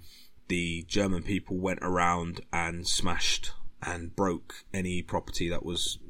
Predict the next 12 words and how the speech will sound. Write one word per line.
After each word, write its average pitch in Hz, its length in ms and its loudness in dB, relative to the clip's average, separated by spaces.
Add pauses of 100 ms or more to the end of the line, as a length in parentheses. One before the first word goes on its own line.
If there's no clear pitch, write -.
(500)
owned 90 360 -4
by 87 160 2
a 87 80 0
Jewish 95 320 2
person. - 440 0 (440)
So 104 320 6 (160)
they 107 160 -2
do 110 180 8
believe 101 420 6
that 90 180 -4
there 95 180 2
was 92 480 2